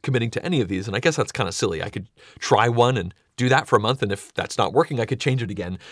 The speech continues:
I'm still in the experimental phase of this new video type. But, uh, I would take any feedback that people have <laughs> about this. I can't say I'm gonna stick with it, but I, I appreciate the feedback that I've gotten already. And, um, you know, I, I might end up just going with at a glance for now, because it seems like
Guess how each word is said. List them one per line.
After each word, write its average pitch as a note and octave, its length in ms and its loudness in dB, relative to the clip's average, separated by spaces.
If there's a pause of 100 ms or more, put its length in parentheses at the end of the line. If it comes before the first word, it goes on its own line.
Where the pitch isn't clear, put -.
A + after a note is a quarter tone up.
(140)
I'm G#2 100 0
still B2 280 2
in G#2 120 -2
the G2+ 120 -2
experimental G2 580 -2
phase G2 360 -2
of F2 200 -10
this F2+ 220 -8
new F#2+ 120 -6
video G#2+ 320 -2
type. - 280 -10 (640)
But, A#2 200 -2
uh, G2+ 180 -2 (260)
I - 60 0
would C#3 120 2
take D#3 160 2
any C#3+ 120 2
feedback A#2+ 380 0
that - 120 -4
people A2+ 200 0
have A2 240 -2 (180)
<laughs> - 160 6
about C3 300 6
this. A2+ 160 0
I A#2+ 60 2
can't - 200 2
say B2 120 4
I'm A#2+ 80 2
gonna A#2+ 120 0
stick B2+ 220 0
with A#2 120 2
it, G#2 120 0 (260)
but G#2 140 2
I, G2 140 0
I G#2 120 0
appreciate C3 380 2
the G2+ 80 -4
feedback G2+ 360 -4
that G2+ 120 -2
I've F#2 80 -4
gotten F#2 300 -2
already. G2 520 -2 (280)
And, F#2 300 0
um, F2+ 360 -2
you G#2 100 -6
know, G2+ 120 2
I, G#2+ 280 -4
I - 20 2
might C#3+ 220 6
end C3+ 140 4
up C3 100 2
just B2+ 160 -4
going B2 220 2
with A#2+ 160 -4
at A2+ 160 0
a A2+ 40 -4
glance G#2+ 300 -4
for G#2+ 140 -2
now, G#2 160 0
because G#2+ 280 -4
it - 100 -10
seems B2 180 -2
like G#2+ 220 -2